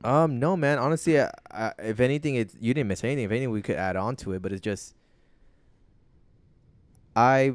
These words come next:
I say for my sake, it's like, I, I can enjoy my own company, but I also enjoy the people who are there, who I don't have to ask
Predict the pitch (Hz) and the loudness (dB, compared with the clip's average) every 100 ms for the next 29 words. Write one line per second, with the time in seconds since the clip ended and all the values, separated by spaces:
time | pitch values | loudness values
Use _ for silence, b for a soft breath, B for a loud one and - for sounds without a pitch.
0 | 123 113 95 107 120 107 123 110 113 113 | -2 -2 0 0 0 0 0 0 0 2
1 | 123 110 104 101 92 - - _ _ _ | 0 0 -2 -4 -4 -8 -20 _ _ _
2 | _ _ _ _ _ _ _ - 117 101 | _ _ _ _ _ _ _ -2 -2 0
3 | 113 113 117 104 98 104 104 98 95 - | 0 0 -4 -4 2 4 4 2 -4 -10
4 | _ _ _ - - _ _ - 104 101 | _ _ _ -20 -20 _ _ -10 -4 -2
5 | 104 104 104 95 82 85 - _ _ _ | -4 -4 -6 -6 -10 -14 -20 _ _ _
6 | - 104 104 107 107 - 104 101 98 104 | -4 0 4 4 2 2 0 0 -2 0
7 | 104 104 98 95 _ _ _ _ _ _ | 2 2 0 -4 _ _ _ _ _ _
8 | _ _ 104 - 117 117 110 101 98 92 | _ _ -6 0 0 4 2 2 -2 -2
9 | 92 87 92 107 104 95 90 92 _ _ | -4 -8 -2 2 2 2 -2 -8 _ _
10 | _ _ _ _ _ _ _ _ - 113 | _ _ _ _ _ _ _ _ -6 0
11 | 104 101 98 95 104 92 90 92 - | 0 0 -4 -4 -4 -2 -2 -6 -12